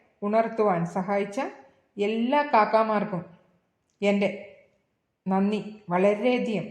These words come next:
നന്ദി രേഖപ്പെടുത്തിക്കൊണ്ട് ഇതാ സനാതർക്ക്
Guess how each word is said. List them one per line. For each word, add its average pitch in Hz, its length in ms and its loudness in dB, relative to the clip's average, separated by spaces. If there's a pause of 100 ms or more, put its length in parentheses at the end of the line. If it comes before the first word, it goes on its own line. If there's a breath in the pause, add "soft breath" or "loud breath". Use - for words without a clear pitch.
(160)
നന്ദി 190 320 0
രേഖപ്പെടുത്തിക്കൊണ്ട് 170 800 -2 (680)
ഇതാ 202 200 2 (300)
സനാതർക്ക് 196 800 0